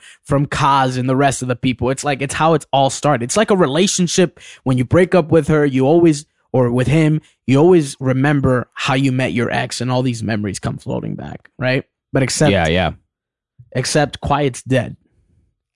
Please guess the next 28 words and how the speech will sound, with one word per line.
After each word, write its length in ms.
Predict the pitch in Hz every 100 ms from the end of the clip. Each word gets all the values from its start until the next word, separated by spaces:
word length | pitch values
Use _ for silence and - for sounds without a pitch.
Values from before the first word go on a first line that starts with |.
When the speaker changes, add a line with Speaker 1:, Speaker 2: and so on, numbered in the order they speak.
| _ 139
Speaker 1:
But 180 | 127 120
s-, 200 | - - _ _ _ _ _ _ _ _ _ -
but 100 | 123
Venom 280 | 139 143
can't 320 | 127 143 127 -
come 340 | - 160 131 -
to 180 | - 120 - _
grips 240 | 170 208
with 120 | 123 117
that. 160 | 113
Or 160 | 170 190
rather, 260 | 214 185
you 560 | 151 139 254 254 127 110 _ _ _ -
decide 360 | 135 165 135
not 160 | 135 120
to 60 | 123
come 160 | 135
to 80 | 120
grips 300 | 117 120 -
with 80 | 117
that. 180 | 110 -
Because 200 | 127 139
I 40 |
remember 320 | 156 160 160
when 140 | 139 131
I 120 | 127
lost 320 | 123 127 -
Quiet, 380 | 139 127 123